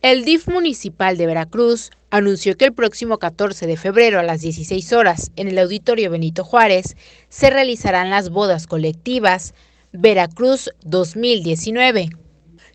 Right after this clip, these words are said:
que esperan un aforo superior a quinientas parejas que deseen unir sus vidas en matrimonio, por lo que exhortó a la población interesada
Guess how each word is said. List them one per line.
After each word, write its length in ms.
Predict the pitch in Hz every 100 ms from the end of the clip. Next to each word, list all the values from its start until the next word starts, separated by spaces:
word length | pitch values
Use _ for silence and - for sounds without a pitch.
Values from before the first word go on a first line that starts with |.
| _
que 100 | 294
esperan 460 | 277 - 330 339 311
un 160 | 269
aforo 420 | - - 202 190
superior 480 | 165 151 180 208 214
a 60 | 226
quinientas 560 | 247 247 214 180 170
parejas 480 | - 170 170 180 220
que 100 | -
deseen 400 | 233 214 208 196
unir 260 | 180 170 165
sus 260 | 165 185
vidas 340 | 160 170 170 165
en 100 | 175
matrimonio, 720 | 175 170 262 247 208 180 175 165 _ _ _
por 100 | 202
lo 180 | 185 170
que 80 |
exhortó 420 | 175 165 180 165 202
a 40 |
la 120 | 175
población 600 | 165 160 156 151 - 220
interesada 800 | 175 165 156 160 - 247 220 214